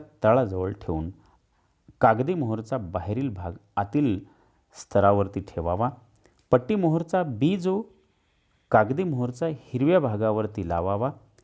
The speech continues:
त्यानंतर बी भाग चिटकवल्याच्या नंतर पूर्वीच डिंक असलेला सी भाग येईल त्यावरील मेन कागद काढा आणि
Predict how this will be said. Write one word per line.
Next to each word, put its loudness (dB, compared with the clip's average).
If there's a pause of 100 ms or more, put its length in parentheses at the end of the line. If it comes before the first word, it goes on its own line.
(260)
त्यानंतर 4 (180)
बी 2
भाग -2
चिटकवल्याच्या -4
नंतर -4
पूर्वीच -2 (120)
डिंक 2
असलेला -2
सी -8
भाग -4 (520)
येईल 2 (460)
त्यावरील 6 (340)
मेन 6
कागद -6 (180)
काढा 0 (400)
आणि 6